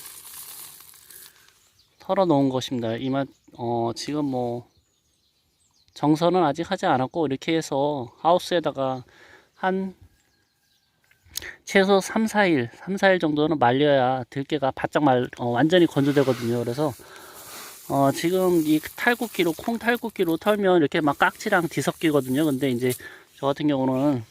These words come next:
어, 아까 보시다시피 요 정선기, 정선기가 있기 때문에 정선기로 다시 한번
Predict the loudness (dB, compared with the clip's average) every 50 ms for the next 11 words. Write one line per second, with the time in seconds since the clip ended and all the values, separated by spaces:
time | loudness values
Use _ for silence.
0 | _ _ _ _ _ _ -10 -6 -4 -4 -4 -6 -8 -14 -20 _ -20 -20 -20 -20
1 | -20 -20 -20 _ _ _ -14 -12 -6 -6 -6 -4 -4 -6 -6 -2 -2 -2 -4 -4
2 | -6 -8 -4 0 2 2 2 2 -2 -4 -4 -2 -2 0 0 0 0 2 2 0
3 | 0 -2 -6 -6 -10 _ _ -6 -4 -4 -2 -2 -2 -2 -2 0 0 0 -2 -2
4 | -6 -8 -6 -4 -2 -2 0 0 0 0 -2 -6 -10 -18 -18 -18 -18 -20 -20 _
5 | _ -4 0 0 0 2 0 0 2 2 2 2 2 0 -4 0 2 2 2 4
6 | 4 4 4 4 2 0 -2